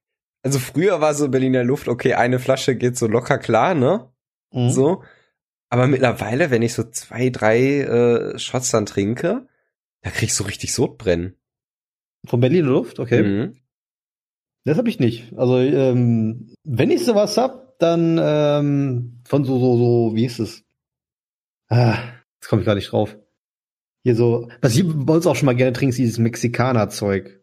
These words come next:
Speaker 2: falls du das kennst.
Speaker 1: Ja, klar, hab ich, äh,
Speaker 2: Das
Speaker 1: letztes
Speaker 2: liegt mir immer
Speaker 1: Wochenende
Speaker 2: so richtig
Speaker 1: getrunken.
Speaker 2: sch-, schwer im Magen. Ich kann das Zeug auch nicht mehr sehen, Alter. Boah. <laughs> Jedes Mal, wenn ich das Zeug sehe, irgendwie so.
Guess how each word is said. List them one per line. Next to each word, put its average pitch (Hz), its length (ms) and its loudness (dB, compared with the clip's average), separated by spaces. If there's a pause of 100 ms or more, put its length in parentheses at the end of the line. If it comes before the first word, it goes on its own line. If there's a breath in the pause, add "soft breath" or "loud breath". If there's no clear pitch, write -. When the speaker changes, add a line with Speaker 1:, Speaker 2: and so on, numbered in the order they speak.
Speaker 2:
falls 104 180 -8
du 104 60 -4
das 107 180 -4
kennst. 98 380 -6 (220 soft breath)
Speaker 1:
Ja, 104 260 2
klar, 131 180 2
hab 139 80 -4
ich, 127 120 -6
äh, 120 140 2
Speaker 2:
Das 120 180 2
Speaker 1:
letztes 123 80 2
Speaker 2:
liegt - 20 2
mir 135 60 4 (100)
immer 120 80 4
Speaker 1:
Wochenende 113 200 4
Speaker 2:
so 107 60 2
richtig 107 440 2
Speaker 1:
getrunken. 104 200 -10
Speaker 2:
sch-, 139 140 -18
schwer 117 460 0
im 110 80 0
Magen. 104 520 0
Ich - 120 -8
kann 110 160 0
das 104 200 -2
Zeug 107 180 0
auch 107 180 0
nicht 110 440 0
mehr 101 240 2
sehen, 98 380 -2
Alter. 87 500 -8 (920)
Boah. 104 640 2 (280 loud breath)
<laughs> - 280 -20
Jedes 156 540 0
Mal, 135 300 2
wenn 147 80 2
ich 120 120 0
das 123 160 -2
Zeug 117 180 0
sehe, 117 120 -2
irgendwie 123 220 -2
so. - 140 -8